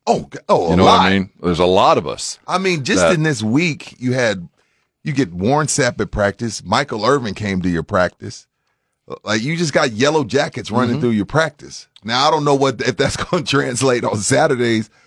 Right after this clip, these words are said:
Speaker 1: when you gotta go up against T C U, but
Speaker 2: Right. The underdog story is gonna be interesting to watch because there's a lot of forces at play that are anti him, that are,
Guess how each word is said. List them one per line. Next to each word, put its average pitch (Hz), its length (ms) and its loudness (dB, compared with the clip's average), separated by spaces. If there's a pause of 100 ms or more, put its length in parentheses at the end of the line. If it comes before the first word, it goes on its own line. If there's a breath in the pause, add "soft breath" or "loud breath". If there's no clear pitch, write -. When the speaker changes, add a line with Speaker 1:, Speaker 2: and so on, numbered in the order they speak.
(140 soft breath)
Speaker 1:
when 131 160 0
you 123 80 0
gotta 117 220 4
go 110 120 0
up 101 100 0
against 104 260 -4
T 123 140 -2
C 107 140 -4
U, 131 280 2
but 104 300 0 (100)
Speaker 2:
Right. 113 140 0 (880)
The 131 320 2
underdog 147 520 4
story 123 340 2
is 110 80 0
gonna 135 160 0
be 113 80 2
interesting 104 300 -2
to 90 80 2
watch 104 280 4
because 95 340 0
there's 131 180 2
a 120 40 4
lot 107 320 6
of 120 60 -2
forces 101 420 0
at 92 120 -2
play 95 300 2
that 80 180 0
are 80 180 2
anti 87 480 0
him, 76 380 -6 (540)
that 85 140 4
are, 80 120 0